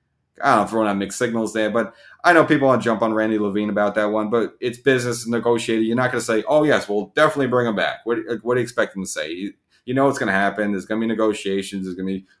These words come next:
this is gonna drag out for weeks, weeks, weeks on end. I always thought they'll bring back Judge automatically.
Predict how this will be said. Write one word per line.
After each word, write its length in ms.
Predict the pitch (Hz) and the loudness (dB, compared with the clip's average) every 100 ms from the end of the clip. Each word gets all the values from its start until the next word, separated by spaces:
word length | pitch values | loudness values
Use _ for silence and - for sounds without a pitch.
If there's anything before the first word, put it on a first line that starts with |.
| _ | _
this 160 | 113 107 | -6 -6
is 100 | 110 | -4
gonna 180 | 107 | -4
drag 240 | 98 104 101 | -2 0 0
out 160 | 98 | 0
for 60 | 95 | -2
weeks, 300 | 95 98 95 | -4 -4 -6
weeks, 280 | 98 95 - | -8 -8 -8
weeks 280 | 95 92 - - | -8 -8 -14 -8
on 240 | 98 92 | -4 -4
end. 420 | 104 135 120 117 117 _ _ _ _ _ _ _ _ _ - | -2 0 0 -2 -6 _ _ _ _ _ _ _ _ _ 2
I 80 | 123 | 4
always 180 | 131 123 | 6 4
thought 160 | 131 | 2
they'll 120 | 120 | 2
bring 280 | 107 120 117 | 0 0 0
back 220 | 98 110 | 2 2
Judge 220 | 107 113 104 | 2 0 2
automatically. 840 | 101 101 110 110 120 120 117 - | 0 2 0 0 2 0 0 -6